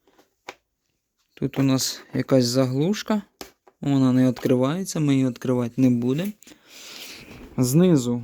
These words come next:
у нас подача палива, вихлоп і подача повітря.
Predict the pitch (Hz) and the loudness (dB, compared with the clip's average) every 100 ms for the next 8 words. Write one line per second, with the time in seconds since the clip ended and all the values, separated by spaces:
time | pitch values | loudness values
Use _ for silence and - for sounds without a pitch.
0 | 135 131 127 120 - - - - _ _ | -2 0 0 -2 -10 -18 -20 -20 _ _
1 | _ - - - - _ _ _ - _ | _ -20 -20 -20 -20 _ _ _ -20 _
2 | _ _ - 135 131 120 - 117 - 170 | _ _ -2 0 0 -2 -4 -10 -2 0
3 | 196 208 196 196 - _ _ _ _ _ | 0 0 -2 -6 -10 _ _ _ _ _
4 | _ _ _ 117 127 135 135 180 190 - | _ _ _ -4 0 0 -2 -6 -6 -10
5 | _ _ _ _ _ _ _ _ _ _ | _ _ _ _ _ _ _ _ _ _
6 | _ _ _ _ _ _ - _ _ - | _ _ _ _ _ _ -20 _ _ -12
7 | - 175 196 208 214 - - _ _ _ | -4 -2 0 -2 -4 -8 -20 _ _ _
8 | _ - _ _ - 123 135 143 143 - | _ -20 _ _ -8 -4 -4 -4 -8 -6
9 | 120 110 107 - - | -4 -4 -6 -10 -16